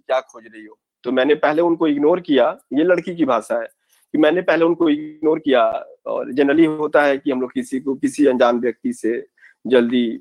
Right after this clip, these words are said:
अ, उनसे कम्युनिकेट नहीं करते, उनसे बात नहीं करते, इग्नोर करते उनको। तो उसने भी ऐसा ही किया था। फिर उन्होंने दोबारा उससे पूछा,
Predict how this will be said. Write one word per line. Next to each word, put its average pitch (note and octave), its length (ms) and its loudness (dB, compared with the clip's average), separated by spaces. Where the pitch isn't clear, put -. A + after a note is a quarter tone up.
अ, B2+ 340 -4
उनसे B2 300 0
कम्युनिकेट C3 560 2
नहीं B2 120 2
करते, A2+ 260 0
उनसे A2+ 180 0
बात A2+ 280 2
नहीं A#2 140 0
करते, A2 300 -2
इग्नोर A#2+ 240 -2
करते A2 260 -4
उनको। - 300 -10
तो D#3+ 100 6
उसने F3+ 200 2
भी F#3+ 120 2
ऐसा D#3 220 2
ही C#3+ 120 0
किया A2+ 240 -2
था। G#2+ 140 -10
फिर F#3+ 80 0
उन्होंने G3 340 2
दोबारा D3 380 2
उससे D3 240 -4
पूछा, A2+ 420 -12